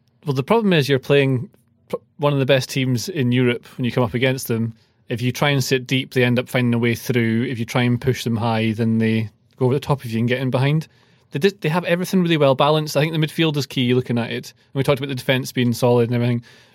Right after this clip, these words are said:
But they have players who win the ball, and they have players who, uh, provide the platform for everyone else to do what they need to do best. And you don't need, uh, uh, one of the things they played, I think against, who was it? They played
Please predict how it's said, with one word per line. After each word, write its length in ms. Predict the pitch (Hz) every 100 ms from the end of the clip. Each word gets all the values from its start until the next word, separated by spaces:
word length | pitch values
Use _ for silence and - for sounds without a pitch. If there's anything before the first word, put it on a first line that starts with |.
| _
But 160 | 131 - 117
they 80 | 147
have 260 | 139 143 131
players 360 | 165 165 165
who 160 | - 156
win 300 | 135 151 147
the 80 | 135
ball, 420 | 135 120 113 110 _ _ _ -
and 120 | 123
they 60 | 123
have 160 | 123
players 420 | - 135 127 123
who, 440 | - 127 120 117 131 - _
uh, 400 | 120 117 113 120
provide 560 | - 131 127 123 120 117 - -
the 80 |
platform 560 | 123 135 123 - 123 117
for 120 | 131 127
everyone 300 | 131 127 127
else 260 | 123 123 -
to 80 |
do 180 | 123 127
what 100 | 120
they 120 | 131 131
need 120 | 120
to 60 | -
do 160 | 120
best. 400 | 110 107 - - - _ _ _ _
And 220 | 127 123
you 140 | 147 139
don't 240 | 139 131
need, 260 | 135 127 - - -
uh, 140 | 151
uh, 180 | 160 170
one 180 | 175 190
of 40 | 190
the 60 |
things 240 | 185 196 175
they 60 |
played, 300 | 170 180 170 156
I 40 |
think 180 | 190 202
against, 460 | 190 190 170 -
who 120 | - 214
was 140 | 190
it? 240 | 185 196 208
They 220 | 151 151
played 300 | 160 147